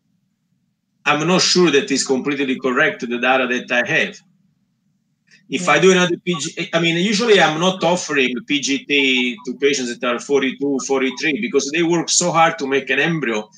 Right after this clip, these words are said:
Speaker 1: And that's why I was asking you, if the embryo is a blastocyst, and she made a couple of blastocysts, I, I will transfer those.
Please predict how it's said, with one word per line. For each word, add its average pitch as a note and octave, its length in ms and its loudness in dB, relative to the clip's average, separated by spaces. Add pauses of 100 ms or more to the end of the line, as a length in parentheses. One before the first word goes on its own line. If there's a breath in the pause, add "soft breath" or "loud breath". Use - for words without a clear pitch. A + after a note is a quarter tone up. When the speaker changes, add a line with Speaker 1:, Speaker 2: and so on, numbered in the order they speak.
(300 soft breath)
Speaker 1:
And C3 160 -10
that's D#3 180 0
why D3+ 160 2
I D3 60 4
was C#3 160 2
asking C#3 380 0
you, D3+ 120 2
if B2 120 0
the B2+ 180 2
embryo D#3 240 0
is C#3 140 2
a B2+ 100 6
blastocyst, B2 920 2 (600)
and A#2 120 -4
she D3+ 180 0
made D#3 160 2
a C#3+ 140 2
couple D#3+ 260 0
of C3+ 180 0
blastocysts, B2 800 0 (160)
I, B2+ 100 -2 (120)
I C#3 120 -2
will C#3+ 180 -4
transfer C#3+ 440 -4
those. - 460 -8